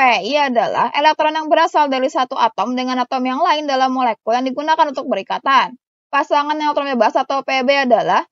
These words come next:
pasangan elektron yang berasal dari satu atom dalam molekul yang tidak digunakan untuk berikatan dengan atom lain. Oke, jadi di sini adalah bentuk molekul untuk oktahedral. Salah satu senyawa yang memiliki bentuk molekul oktahedral di sini adalah S F enam.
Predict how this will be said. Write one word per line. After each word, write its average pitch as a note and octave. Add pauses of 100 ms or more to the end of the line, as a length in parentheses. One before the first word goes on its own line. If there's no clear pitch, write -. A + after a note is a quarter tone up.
(140)
pasangan C#4+
elektron B3+
yang D4+
berasal D4
dari B3+
satu C#4
atom D#4
dalam B3+
molekul A#3 (320)
yang C#4+
tidak C4
digunakan D4+
untuk D4+
berikatan C#4
dengan A#3+
atom F#3+
lain. B3 (640)
Oke, C4
jadi A#3
di C#4
sini C#4+
adalah C4
bentuk B3+
molekul A#3+
untuk A#3
oktahedral. A3 (260)
Salah D4+
satu D#4+
senyawa D#4
yang D4
memiliki C4+
bentuk B3+
molekul B3
oktahedral A#3+
di B3
sini B3
adalah A3
S B3+
F A3+
enam. G#3